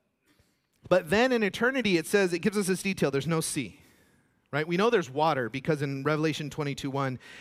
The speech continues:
it tells us that there's the river of the water of life flowing through the center of the city, right? So we know there's water in the, in the new thing, but there's no sea.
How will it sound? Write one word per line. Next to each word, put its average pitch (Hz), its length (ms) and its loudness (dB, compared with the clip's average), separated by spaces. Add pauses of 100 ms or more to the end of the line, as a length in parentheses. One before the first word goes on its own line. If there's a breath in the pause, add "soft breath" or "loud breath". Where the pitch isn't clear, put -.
it 139 100 -2
tells 151 260 2
us 139 120 -4
that 131 160 -2
there's 127 200 -4
the 131 100 -6
river 147 340 2
of 123 100 -4
the 131 60 -6
water 127 300 -2
of 113 120 -6
life 110 240 -4
flowing 113 400 -6
through 110 160 -10
the 101 80 -8
center 101 260 -8
of 92 140 -10
the 95 140 -8
city, 85 420 -12
right? 110 160 -10
So - 80 -14
we 131 80 -6
know 156 120 0
there's 147 200 -2
water 107 480 -8 (460 loud breath)
in 123 140 -4
the, 123 180 -2
in 117 100 -4
the 107 240 -2
new 117 220 -6
thing, 120 140 -4
but 120 100 -6
there's 131 160 -4
no 156 120 0
sea. - 640 -6